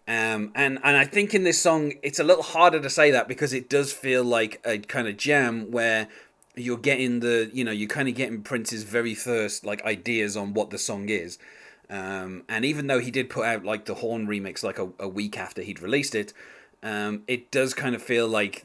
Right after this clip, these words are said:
you know, he, you know, he wasn't gonna work on this song much more. Like, this was probably the final version of it. And the thoughts that were in this were probably m-, more closely aligned to Prince's thoughts than most people would probably want to admit.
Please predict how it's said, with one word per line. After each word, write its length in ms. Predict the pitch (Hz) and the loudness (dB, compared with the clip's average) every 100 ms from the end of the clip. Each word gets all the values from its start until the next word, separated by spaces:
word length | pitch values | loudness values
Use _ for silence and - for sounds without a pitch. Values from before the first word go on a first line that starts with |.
| _ | _
you 160 | 113 120 | -8 -4
know, 180 | 107 95 | -2 -4
he, 240 | 98 107 - 107 110 104 - 76 95 107 | -6 -10 -12 -14 -14 -16 -20 -20 -20 -10
you 160 | 120 101 | -8 -6
know, 40 | |
he 120 | 87 | -6
wasn't 260 | 117 135 123 | -4 -4 -4
gonna 140 | 117 | -6
work 340 | 107 113 107 117 | 0 0 0 -2
on 120 | 107 | -2
this 140 | 104 | -2
song 320 | - 110 101 | -2 -4 -4
much 200 | 101 98 | -6 -6
more. 280 | 120 120 127 | -2 0 0
Like, 280 | 147 107 - | -2 -4 -4
this 160 | 113 113 | -6 -6
was 100 | 104 | -4
probably 240 | 117 110 | -4 -4
the 100 | 101 | -6
final 360 | - 113 107 101 | -2 -2 -2 -2
version 340 | 110 127 131 | -2 0 0
of 100 | 123 | 2
it. 160 | 123 - - - - - | 0 -2 -12 -20 -14 -4
And 300 | 110 107 107 | 0 0 -2
the 80 | |
thoughts 380 | 107 - 127 120 | -2 2 2 2
that 160 | 120 107 | -2 -2
were 80 | 113 | -2
in 180 | 110 | -2
this 220 | 107 104 113 | -2 -4 -2
were 220 | 110 107 | 0 0
probably 960 | - - 127 117 113 113 110 107 101 - | -4 -6 -2 -2 -2 0 0 0 -2 -6
m-, 220 | 127 123 - 135 | -6 -6 -8 -4
more 260 | 170 185 | 4 4
closely 380 | 165 160 143 135 | 4 2 2 2
aligned 300 | 127 120 110 | 4 4 0
to 80 | 113 | -6
Prince's 400 | - 107 110 104 | -6 -6 -6 -4
thoughts 300 | 113 104 - | -2 -2 -4
than 180 | 104 101 | -6 -4
most 200 | 104 - | -4 -6
people 220 | 107 104 | -8 -8
would 160 | 95 - | -12 -8
probably 300 | - 104 98 | -4 -4 -4
want 180 | 95 | -6
to 120 | 95 90 | -6 -8
admit. 360 | 92 90 80 | -8 -12 -14